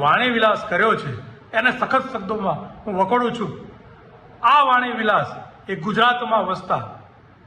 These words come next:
સિત્તેર લાખથી વધુ બ્રાહ્મણોનું અપમાન છે. આ સમગ્ર ભારતના હિન્દુઓનું અપમાન છે. આ સનાતન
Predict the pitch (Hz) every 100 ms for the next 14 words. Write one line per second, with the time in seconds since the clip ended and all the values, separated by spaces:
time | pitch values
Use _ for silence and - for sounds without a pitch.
0 | - 247 247 247 269 247 190 196 220 220
1 | - 240 220 165 156 202 208 147 156 175
2 | 175 202 202 196 190 208 208 - 208 220
3 | - - - - - - 247 233 131 -
4 | - - - - - 220 254 233 160 156
5 | 190 240 233 190 120 104 - - - -
6 | - - - 185 233 254 247 247 233 233
7 | 233 226 226 - 226 226 - - - 226
8 | 226 - 233 233 226